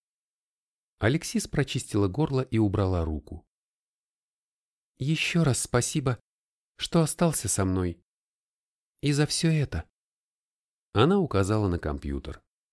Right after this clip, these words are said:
Ноа откинулся на спинку стула. "Я всегда готов помочь.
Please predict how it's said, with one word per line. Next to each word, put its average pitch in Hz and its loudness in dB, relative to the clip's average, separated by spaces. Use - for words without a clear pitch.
Ноа 127 4
откинулся 110 0
на 90 0
спинку 85 -4
стула. 71 -8
"Я 82 4
всегда 110 2
готов 107 0
помочь. 78 -4